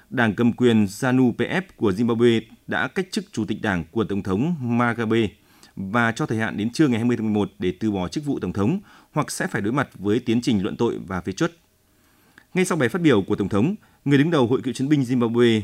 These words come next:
Chris Mutsvangwa tuyên bố, việc luận tội Tổng thống Mugabe vẫn sẽ được tiến hành theo đúng kế hoạch, tức ngày hai mươi mốt tháng mười một tới. Trong khi đó, nhiều người dân Zimbabwe đã không giấu nổi sự thất vọng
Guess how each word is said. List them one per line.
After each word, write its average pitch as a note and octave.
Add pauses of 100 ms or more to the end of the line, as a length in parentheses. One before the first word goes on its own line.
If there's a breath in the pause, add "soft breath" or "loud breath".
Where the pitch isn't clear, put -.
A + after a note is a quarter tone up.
(440 soft breath)
Chris E3 (100)
Mutsvangwa B2+
tuyên G#2+
bố, A2+ (360 soft breath)
việc C3+
luận C#3
tội C#3
Tổng G#2
thống C3+
Mugabe A#2+
vẫn G#2
sẽ -
được D3+
tiến G#2+
hành A2
theo A#2+
đúng A#2
kế C#3+
hoạch, B2+ (340 soft breath)
tức F#2
ngày A#2+
hai G#2+
mươi C3
mốt C#3+
tháng B2+
mười G#2
một G2+
tới. G#2+ (1000 soft breath)
Trong G#3
khi F#3+
đó, C#3+
nhiều E3
người B2
dân C#3+
Zimbabwe B2+
đã A2
không D3
giấu B2
nổi B2+
sự A#2+
thất -
vọng G#2